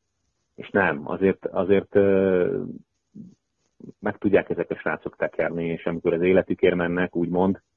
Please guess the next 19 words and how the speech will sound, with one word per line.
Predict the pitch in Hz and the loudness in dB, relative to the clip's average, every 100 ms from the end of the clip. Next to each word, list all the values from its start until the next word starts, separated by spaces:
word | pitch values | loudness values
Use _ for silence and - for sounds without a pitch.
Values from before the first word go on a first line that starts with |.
| _ _ _ _ _ _ | _ _ _ _ _ _
egy, | - 85 82 | -6 -2 4
egy | 85 87 | 4 4
ilyen | 95 | 4
esetben | 90 - 92 87 92 92 | 2 2 2 4 4 6
a, | 92 92 92 87 87 | 4 4 2 2 2
elég | 92 92 | 2 4
jó | 90 | 2
teljesítményre | 82 90 80 - - 82 76 | 2 2 0 -2 -10 -8 -8
képesek. | - 71 - - - | -8 -8 -6 -6 -6
De, | 87 117 | 2 4
de | 117 127 | 6 6
láttuk | 135 - 104 | 4 2 2
már | 107 | 4
az | 101 | 6
ellenkezőjét | 98 95 82 85 82 78 - | 6 4 0 -2 0 -2 -4
is, | - | -10
hogy | 82 | 0
abszolút, | 87 - - 82 76 _ | 0 0 0 0 -2 _
ö, | 76 73 73 | -2 0 0